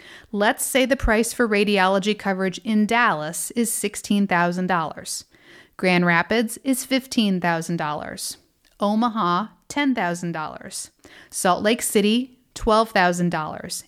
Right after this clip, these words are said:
In Miami is thirty thousand dollars. The underwriter will then look at the percent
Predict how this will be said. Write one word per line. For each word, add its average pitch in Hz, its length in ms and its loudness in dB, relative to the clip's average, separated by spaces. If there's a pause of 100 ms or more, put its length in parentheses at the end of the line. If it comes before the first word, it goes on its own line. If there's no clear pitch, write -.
In 190 180 -2
Miami 202 680 0
is 233 200 -2
thirty 269 440 0
thousand 165 420 -4
dollars. - 580 -8 (640)
The 233 160 -4
underwriter 339 500 0
will 262 160 -2
then 247 420 0
look 214 220 0
at 208 120 -4
the - 80 -6
percent 285 500 -2